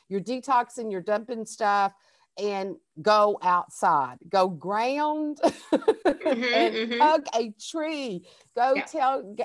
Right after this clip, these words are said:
Speaker 1: I said, "Ask," I said, "Ask Mother to just take it for you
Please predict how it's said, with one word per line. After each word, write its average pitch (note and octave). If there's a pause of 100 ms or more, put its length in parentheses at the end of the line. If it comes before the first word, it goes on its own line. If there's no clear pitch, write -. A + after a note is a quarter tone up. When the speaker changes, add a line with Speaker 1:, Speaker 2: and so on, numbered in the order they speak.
Speaker 1:
I G#3
said, A3+
"Ask," A#3+ (140)
I G#3+
said, A3+
"Ask A#3+
Mother B3
to G#3+
just -
take C4+
it -
for F3
you D3+